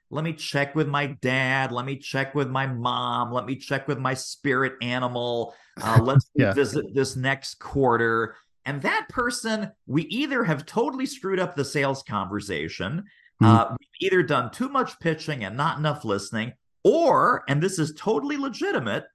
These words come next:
Speaker 1: or that client truly does not have the problem that we're solving, or if they do have the problem, it's not important enough for them to invest in solving it. And to
Speaker 2: Yep.
Speaker 1: me, that's an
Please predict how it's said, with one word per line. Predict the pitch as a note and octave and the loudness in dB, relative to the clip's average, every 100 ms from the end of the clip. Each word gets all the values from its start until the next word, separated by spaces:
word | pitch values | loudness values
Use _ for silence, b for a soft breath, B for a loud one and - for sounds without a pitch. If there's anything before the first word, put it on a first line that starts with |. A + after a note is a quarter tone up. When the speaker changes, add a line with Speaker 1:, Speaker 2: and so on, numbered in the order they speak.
| _ _ _ - | _ _ _ 2
Speaker 1:
or | D4+ E4 F3+ C#3 F3+ A3+ - _ _ | 4 4 4 6 4 0 -8 _ _
that | G2+ F3 - - | -2 0 0 -6
client | - B3+ G4 F3+ D#3 - | -2 0 2 0 -2 -4
truly | - A#3 D#4 G#3+ B2 F#3 | -2 0 4 4 2 0
does | F3 D#3 B2 | 0 0 0
not | E3 G#3 | 0 0
have | D#3+ E3+ C#3+ | 0 -2 -4
the | |
problem | - E3 A3 B3 B2+ B2 G3 - _ _ | -6 -2 0 0 0 0 -4 -12 _ _
that | E3 D3 | 0 2
we're | D#3+ | 0
solving, | - F#3 C#4+ A#3 C3 D#3+ - _ | 2 2 4 4 2 -2 -6 _
or | E3+ | 2
if | F#3+ D3+ | 4 2
they | E3+ D3 | 0 0
do | G2 F#3 D4+ E4+ | -2 -2 0 0
have | D#3 C#3+ C#3 | 2 0 0
the | B2 | -6
problem, | - A2+ G#2 A#2 D3 D#3+ _ _ | -4 -2 0 -2 -4 -6 _ _
it's | B2+ - | -8 -4
not | C3+ G3 A3+ C3+ | 0 2 2 -2
important | C3+ A2 - A3 A3+ D3+ C#3 | -4 -2 2 4 4 0 -2
enough | B2+ B2 A#2 F#2+ A3 - - _ _ | -2 0 0 2 0 -6 -20 _ _
for | - D#3 | -2 0
them | B2 C#3+ D3+ | 2 0 0
to | D#3 - | -4 -2
invest | B2+ A2 C3 B2+ C3+ B2 | -4 -2 0 0 -2 -6
in | G#2+ | -8
solving | - C#3 C3+ G#2 G2 E2+ | -4 2 2 2 0 -4
it. | D2 - b _ | -8 -10 b _
And | B2 A#2+ | -2 -2
to | A#2 | 0
Speaker 2:
Yep. | G#2 | 0
Speaker 1:
me, | G#3 A#3 - | 0 -2 -6
that's | D3 - | -6 -6
an | B2 | -8